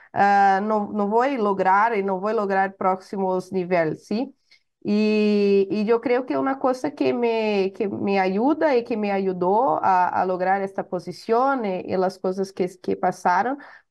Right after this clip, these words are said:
fue buscar personas que son personas que abren los caminos, pers-, buenas personas. Yo encontré y conocí muchas personas, muchas buenas personas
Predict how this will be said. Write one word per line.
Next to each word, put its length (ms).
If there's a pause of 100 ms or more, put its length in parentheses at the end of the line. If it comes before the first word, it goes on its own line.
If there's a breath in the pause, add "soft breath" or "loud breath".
(100)
fue 200
buscar 640
personas 840
que 260
son 840
personas 540
que 120
abren 360
los 240
caminos, 680
pers-, 260
buenas 380
personas. 600
Yo 100
encontré 680
y 80
conocí 480
muchas 420
personas, 720
muchas 360
buenas 300
personas 640